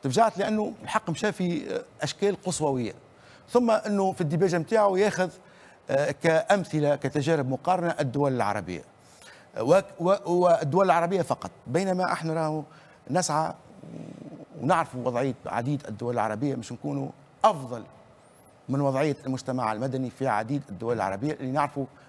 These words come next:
شنو قاعده تعيش. التجربه الديمقراطيه او المسار الديمقراطي، آه، آه، يل-، ي-، يستلزم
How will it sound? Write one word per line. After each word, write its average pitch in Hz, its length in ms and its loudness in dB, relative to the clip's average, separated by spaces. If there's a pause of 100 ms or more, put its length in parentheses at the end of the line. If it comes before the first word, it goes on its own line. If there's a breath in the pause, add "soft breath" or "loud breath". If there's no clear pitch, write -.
(100)
شنو 135 220 -4
قاعده 104 280 -2
تعيش. - 360 -12 (340 loud breath)
التجربه 139 640 2
الديمقراطيه 127 760 -2
او 127 180 -2
المسار 120 500 -4
الديمقراطي، 135 680 -4 (1200 loud breath)
آه، 120 320 -2
آه، 110 300 -6
يل-، 143 280 -2 (100)
ي-، 147 400 -2
يستلزم 165 600 0